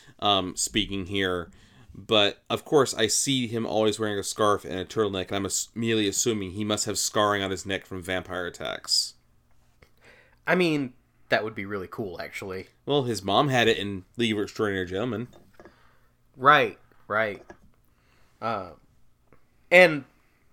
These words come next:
Speaker 2: both of his parents at various times had been bitten by vampires.
Speaker 1: True.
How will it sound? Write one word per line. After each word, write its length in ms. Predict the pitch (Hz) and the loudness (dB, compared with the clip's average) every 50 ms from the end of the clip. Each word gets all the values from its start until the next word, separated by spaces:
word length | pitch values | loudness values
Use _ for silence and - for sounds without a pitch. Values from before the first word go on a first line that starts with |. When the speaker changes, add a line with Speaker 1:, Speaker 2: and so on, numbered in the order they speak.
| _ _ _ _ _ _ _ _ _ - - | _ _ _ _ _ _ _ _ _ -6 2
Speaker 2:
both 240 | - 147 151 156 - | 4 4 4 4 2
of 100 | 151 143 131 | 0 0 0
his 140 | 143 135 - | -2 -2 0
parents 480 | - 143 143 139 127 113 - - - | 4 6 6 8 6 4 2 -2 -6
at 140 | 104 107 - | -6 -4 -4
various 440 | 135 135 135 131 127 120 117 107 - | 0 0 2 2 4 2 2 0 0
times 380 | - 135 131 123 117 113 113 | 2 2 2 2 2 -2 -4
had 160 | - 113 120 117 | -4 -4 -4 -4
been 160 | 131 120 117 | -6 -4 -2
bitten 220 | 120 113 107 117 | -4 -4 -4 -2
by 140 | 113 104 95 | -4 -4 -2
vampires. 680 | 95 110 113 107 - 90 - - 80 80 - - - - _ _ _ _ _ _ _ _ _ _ _ _ | -2 -4 -4 -4 -6 -10 -10 -10 -12 -10 -10 -12 -12 -14 _ _ _ _ _ _ _ _ _ _ _ _
Speaker 1:
True. 680 | - - - - 185 226 233 180 107 85 67 52 | -18 -14 -10 -6 -4 -2 0 0 0 -2 -4 -10